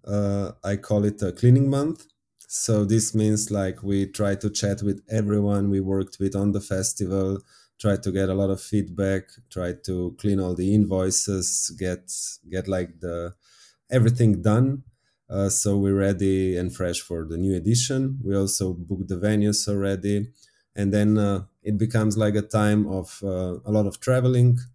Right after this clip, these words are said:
just seeing artists live and meeting people at different conferences around Europe.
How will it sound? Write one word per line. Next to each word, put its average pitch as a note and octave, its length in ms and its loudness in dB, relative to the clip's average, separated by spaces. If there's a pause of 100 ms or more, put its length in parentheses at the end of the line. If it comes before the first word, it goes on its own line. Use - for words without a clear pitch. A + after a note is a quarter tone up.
(340)
just F#2+ 400 -2
seeing F#2+ 400 -2
artists F#2 600 -4
live G2 600 -2
and F2+ 220 -4
meeting F#2+ 300 -4
people F2+ 400 -6
at - 240 -14
different F#2 320 -8
conferences G2 760 -4
around E2+ 300 -6
Europe. B2 400 0